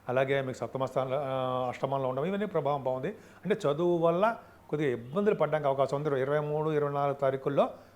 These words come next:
కొద్దిగా మీ మదర్ గారికి కానీ మీకు కానీ కొద్దిగా ప్రయాణాల్లో ఇబ్బంది పడడానికి అవకాశాలు ఎక్కువ ఉన్నాయి. కానీ చదువు విషయంలో మాత్రం కొద్దిగా శ్రద్ధ వహించండి. ఎందుకంటే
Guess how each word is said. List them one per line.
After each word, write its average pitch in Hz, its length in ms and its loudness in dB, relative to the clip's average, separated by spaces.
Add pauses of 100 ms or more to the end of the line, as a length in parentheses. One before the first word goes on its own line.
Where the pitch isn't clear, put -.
(100)
కొద్దిగా 165 180 2
మీ 143 60 0
మదర్ 127 240 0
గారికి 139 280 0
కానీ 131 280 -2 (260)
మీకు 147 360 2
కానీ 135 280 0 (480)
కొద్దిగా 151 240 2
ప్రయాణాల్లో 151 680 2
ఇబ్బంది 139 340 -2
పడడానికి 135 540 -2 (280)
అవకాశాలు 127 460 2
ఎక్కువ 107 220 -6
ఉన్నాయి. 90 180 -14 (240)
కానీ 185 140 0
చదువు 147 280 0
విషయంలో 170 280 0
మాత్రం 151 200 -4
కొద్దిగా 143 200 0
శ్రద్ధ 113 220 -4
వహించండి. 143 440 2 (500)
ఎందుకంటే 156 520 -2